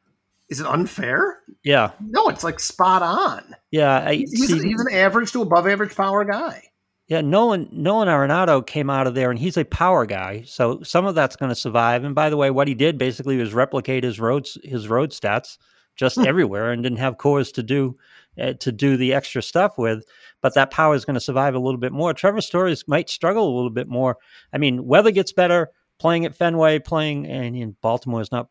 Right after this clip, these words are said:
Speaker 2: Baltimore anymore, but playing in the American League East, you know, some of that may come back. He's still gonna be a quality hitter. And by the way, they didn't spend a ton of money on him,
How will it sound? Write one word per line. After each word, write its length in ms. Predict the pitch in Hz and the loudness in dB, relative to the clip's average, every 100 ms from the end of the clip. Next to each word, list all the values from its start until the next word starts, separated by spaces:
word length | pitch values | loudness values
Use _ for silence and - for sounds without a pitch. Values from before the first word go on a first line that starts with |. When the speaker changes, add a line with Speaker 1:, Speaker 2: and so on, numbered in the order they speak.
| - | -8
Speaker 2:
Baltimore 560 | 123 120 - 110 104 | -2 -2 -2 -6 -6
anymore, 340 | 101 104 107 110 | -6 -8 -8 -10
but 120 | 120 | -8
playing 240 | 139 127 | -6 -4
in 60 | 117 | -4
the 40 | |
American 360 | 113 123 - 120 | -4 -4 -4 -6
League 180 | 117 113 | -4 -4
East, 400 | 131 127 - - | -6 -6 -14 -10
you 160 | 147 | -4
know, 80 | 139 | -4
some 220 | - 151 | -2 -2
of 40 | 202 | 0
that 140 | 190 | 0
may 140 | 156 | -2
come 180 | 156 143 | -6 -2
back. 240 | 147 151 - | 0 0 -2
He's 180 | 151 | -6
still 220 | - 214 226 | -2 0 0
gonna 180 | 160 | 0
be 100 | 127 | -2
a 40 | 131 | -4
quality 420 | - 147 123 110 | -2 -2 0 -2
hitter. 240 | 170 190 | 0 0
And 120 | 139 120 | 0 0
by 120 | 170 | -2
the 80 | 123 | -2
way, 260 | 135 120 | -2 -2
they 120 | 113 | -4
didn't 200 | 139 147 | -4 -6
spend 220 | - 131 117 | -6 -6 -6
a 60 | |
ton 180 | - 117 | -8 -8
of 80 | 110 | -6
money 200 | 110 98 | -6 -8
on 100 | 98 | -10
him, 120 | 104 | -12